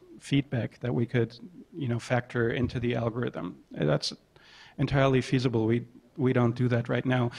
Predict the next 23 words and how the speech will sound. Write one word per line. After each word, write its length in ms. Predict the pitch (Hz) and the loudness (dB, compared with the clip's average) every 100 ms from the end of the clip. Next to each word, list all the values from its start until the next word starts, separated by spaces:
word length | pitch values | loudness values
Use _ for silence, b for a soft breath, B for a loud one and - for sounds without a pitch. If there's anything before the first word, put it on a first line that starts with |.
| B | B
And, 120 | - 151 | 2 4
and 320 | 190 151 143 | 4 4 6
as 160 | 156 156 | 6 4
I 80 | 143 | 4
said 240 | - 147 | 4 4
earlier, 560 | 147 151 135 120 120 B B B | 6 6 8 6 4 B B B
um, 220 | 139 127 | 0 2
especially 560 | 147 - 156 151 147 131 | 2 2 0 2 2 0
for 360 | - 131 120 135 | 2 2 4 2
our 220 | 123 117 | 2 2
work 240 | 120 127 | 2 0
on, 320 | 127 120 117 | 0 0 0
on 220 | - 120 147 | 0 0 2
email, 380 | 139 135 117 | 2 4 2
I 100 | 123 | 0
think 280 | 120 139 131 | -2 -2 -2
a 60 | 131 | -4
little 320 | 123 143 160 | -2 2 2
bit 180 | 131 123 | 2 0
of 440 | 123 117 - - 147 | 0 -2 -4 -8 -2
interactivity 760 | 123 131 117 117 120 113 113 | 0 2 2 0 -2 0 2
there 320 | 117 117 113 | 4 2 2
is, 320 | 117 - - | -4 -8 -14